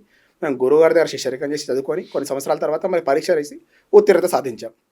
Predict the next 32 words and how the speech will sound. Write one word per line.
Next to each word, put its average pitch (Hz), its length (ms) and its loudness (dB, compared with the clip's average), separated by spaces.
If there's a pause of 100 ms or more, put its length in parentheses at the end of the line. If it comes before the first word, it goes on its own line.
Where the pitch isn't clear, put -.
(1040)
దానివల్ల 196 640 8
మాకు 165 340 4
పంతులు 160 300 0
గారు 175 160 4
మీరు 165 140 4
ఎంఏ 151 200 2
చేశారా 147 300 2
జ్యోతిషంలో, 127 560 -6
పీహెచ్డీ 147 360 0
చేశారా 127 280 -2
అడిగి 156 160 0
వచ్చిన 165 200 2
వాళ్ళు 139 140 2
ఎవరు 123 140 -4
లేరు. 110 200 -12 (520)
విశ్వాసం 147 420 0
చేత 180 120 -2
వస్తున్నారు, 185 460 -6 (500)
మరి 170 80 -2
మంచి 147 220 -4
ఫలితాలు 156 340 2
వస్తున్నాయి, 185 480 -4
దాని 233 160 4
ద్వారా 233 220 10
ఇంకొకరు 202 320 2
వస్తున్నారు. 131 320 -6 (680)
దానికి 208 340 6 (520)
వైద్యం 165 480 2
చేసేటువంటి 190 440 2
వాడికి 127 540 -2 (140)
అనుభవం 190 300 2
ప్రధానం. 113 340 -6